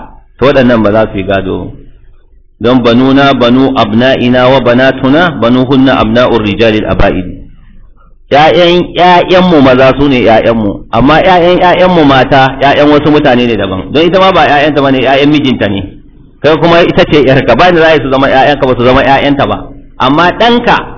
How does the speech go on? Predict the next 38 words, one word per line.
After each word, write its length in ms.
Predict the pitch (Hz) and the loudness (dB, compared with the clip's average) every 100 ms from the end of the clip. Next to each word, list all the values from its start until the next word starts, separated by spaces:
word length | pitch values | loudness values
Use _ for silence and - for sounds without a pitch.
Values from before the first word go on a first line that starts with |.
| - | -6
in 120 | 143 170 | -2 0
ya 80 | 180 | 2
haifi 240 | 135 135 135 | 0 -2 0
ɗa, 240 | 135 139 | 0 0
ɗansa 300 | 170 202 185 | 0 0 -2
ne, 80 | 160 170 | -2 -2
saboda 240 | 180 143 | 0 0
haka 180 | 143 131 | 0 0
ya 100 | 117 | 0
zama 160 | 120 117 | 0 -2
ɗanka, 260 | 127 123 104 | -2 -4 -6
shine 240 | 117 107 104 | -4 -2 -2
zai 180 | 98 | -4
gado. 360 | 92 95 95 98 - - - - - | -4 -6 -8 -10 -16 -20 -20 -20 -8
Idan 320 | 123 143 196 160 | -2 2 2 2
jikokinsa 800 | 202 220 214 214 220 214 196 156 | 0 0 0 0 0 -2 0 0
ne, 80 | 135 | 0
shi 80 | 135 | 0
yasa 320 | 190 202 160 | 0 2 2
a 20 | 151 | 2
rabon 300 | 147 175 180 | 2 0 2
gado 280 | 196 175 | 2 2
ba 120 | 160 165 | 0 0
a 60 | |
cewa 220 | 143 143 131 113 | 0 0 0 -2
jika, 260 | 143 120 95 - - - - - | -2 -2 -2 -10 -20 -20 -18 -4
ba 160 | - 202 | -2 0
a, 40 | |
ba 180 | 175 165 | 2 0
a 100 | - | 0
kawo 200 | 135 139 | 0 2
wannan, 240 | 143 120 | 0 0
sai 80 | 156 | 0
dai 220 | 190 180 | 0 0
a 20 | 156 | 0
ce 140 | 165 147 151 | -2 -2 0
ɗan 300 | 170 165 160 | 0 2 2
ɗa 140 | 165 | 0